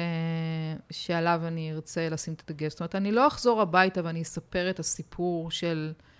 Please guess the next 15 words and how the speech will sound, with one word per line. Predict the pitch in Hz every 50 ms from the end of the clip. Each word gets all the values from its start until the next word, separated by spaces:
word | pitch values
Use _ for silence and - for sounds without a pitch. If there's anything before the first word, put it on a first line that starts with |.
| _ _ _ -
החטיפו | 160 - - - 285 - - - 240 202 175 156
והחטפתי | 160 160 160 - - - 226 233 226 - - - 196 180 170 160
ואת | 160 165 160 160 156 160 156 151 - - - 160 160 160 160 - - 165 170 - - -
הכאב | 156 - - - - - - 185 185 180 170 170
בתוך | 165 - - - - - - 175
הקורבנות | 165 160 160 160 156 156 156 156 151 156 - - 185 165 165 165 175 185 196 185 -
של | - 160 151
העניין. | 147 139 143 143 135 139 156 - - - - - - - - - - - - - - - - - - - - - - -
מעניין | - 196 190 185 190 196 220 240 269 302
אותי, | 302 302 - 311 302 302 320 320 - _ _ -
אה, | - 185 185 180 180 175 175 175 170 175 175 170 170 170 165 165 165 165 165 165 165 165
באופן | 165 170 175 190 185 - 185 170
אישי, | 165 - - - 269 285
לגלות | 269 247 202 165 160 170 175 170 180 202 208 202 - -
ולחשוף | 170 156 151 - - - - 233 262 277 - - - -